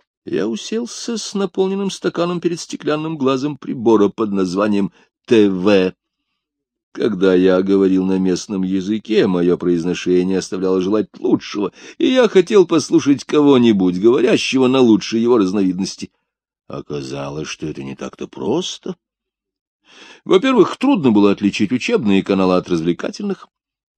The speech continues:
Я нашел что-то похожее на нравоучительную пьесу на исторический сюжет —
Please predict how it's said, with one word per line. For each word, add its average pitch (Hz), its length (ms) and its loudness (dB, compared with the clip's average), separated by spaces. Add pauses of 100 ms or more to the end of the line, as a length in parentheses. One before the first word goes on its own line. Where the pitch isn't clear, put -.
(220)
Я 180 160 2
нашел 123 420 4
что-то - 280 0
похожее 110 400 4
на 110 200 2
нравоучительную 104 840 4
пьесу 104 640 2
на 139 140 -2
исторический 143 640 -6
сюжет — 147 500 -2